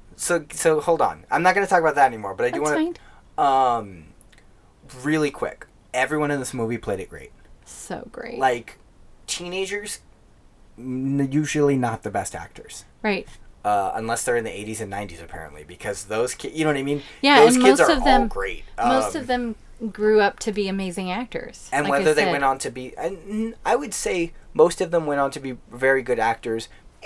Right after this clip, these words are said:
Speaker 1: Maybe not the most well-known actors.
Speaker 2: Well, that one, I can't remember his name.
Speaker 1: Right, but,
Speaker 2: Josh.
Speaker 1: like, even Kurtwood Smith, when he showed up, and I'm like, "Kurtwood Smith, what are you doing in here?" The, the dad.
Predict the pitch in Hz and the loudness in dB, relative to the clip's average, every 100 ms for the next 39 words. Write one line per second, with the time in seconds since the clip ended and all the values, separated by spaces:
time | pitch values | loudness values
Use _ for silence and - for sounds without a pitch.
0 | - 392 453 233 185 160 147 - 127 113 | -10 -2 -2 2 0 0 -2 0 0 2
1 | 117 240 117 - - - - - 254 277 | 0 -2 -4 -6 -10 -12 -10 -4 -2 -2
2 | 262 226 285 330 294 233 226 233 254 269 | -2 -2 0 0 0 -4 -6 -2 0 0
3 | 294 226 233 285 285 233 156 - - 220 | -2 -2 -2 0 0 0 -2 -8 -6 -4
4 | - - 196 190 170 - - - - - | -4 -6 0 2 2 0 -4 -18 -20 -20
5 | - - 214 214 233 - - - 202 196 | -20 -16 -8 -2 -2 -4 -10 -4 -2 -2
6 | - 208 240 - 131 190 208 160 175 - | -4 -4 -4 -4 -6 -6 -4 -2 -2 -2
7 | 247 277 - 427 427 - 453 392 415 427 | -4 -4 2 6 6 6 6 10 10 12
8 | 427 294 190 156 98 - _ - - - | 10 8 2 0 -2 -6 _ -20 -20 -20
9 | 123 147 143 131 151 208 269 - - | 0 4 6 4 -2 0 0 0 -6